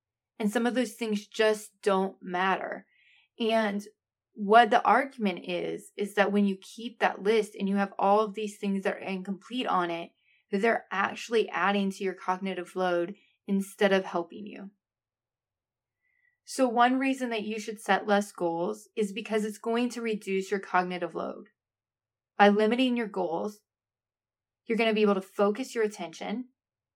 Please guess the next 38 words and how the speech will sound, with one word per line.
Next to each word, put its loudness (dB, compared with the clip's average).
You're 2
going 4
to 2
be -2
able 4
to -14
prioritize 0
which -6
goals 4
matter 4
right -2
now. -4
And 2
then 2
by 4
doing -4
that, -2
decision -4
making -2
is -6
going -4
to -4
get -6
easier. -12
This -8
is -6
one -2
of -2
the 2
things -2
that 6
I 8
love 2
about 6
having 2
really -2
clear -2
goals -6